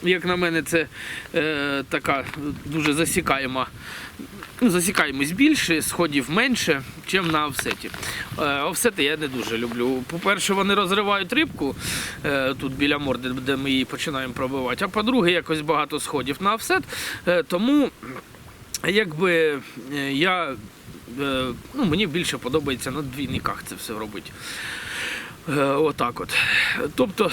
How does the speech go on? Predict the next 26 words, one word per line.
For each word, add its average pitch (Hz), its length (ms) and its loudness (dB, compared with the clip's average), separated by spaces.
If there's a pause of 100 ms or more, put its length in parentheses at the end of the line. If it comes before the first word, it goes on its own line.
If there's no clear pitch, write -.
дві 233 140 4
коробки, 233 480 2
щоб 180 240 -2
не 170 320 0
обривати, 165 520 2 (280)
е, 131 160 -2
снасті. 220 560 0 (320)
Одні, 143 420 -4 (160)
одні 135 640 0
рибки 123 360 -4
на 123 140 -6
двійниках, 208 760 -2 (200)
другі 147 280 0
на 120 140 -4
офсетах. - 420 -8 (640)
Е, 180 240 2
ще 208 260 4
такий 165 400 2
маленький 160 500 0
лайфхак. 220 640 0
Е, 190 300 2 (200)
я 175 180 0
переставляю 165 680 -2
свої 160 300 -2
рибки 214 360 2
теж. 135 320 0